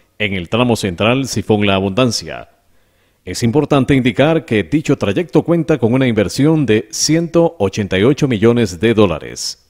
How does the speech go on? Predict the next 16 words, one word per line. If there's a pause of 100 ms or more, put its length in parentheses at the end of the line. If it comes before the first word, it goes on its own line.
(1300)
Actualmente
se
encuentran
diecisiete
coma
un
kilómetros
asfaltado
de
un
total
de
veintiocho
kilómetros
a
realizar.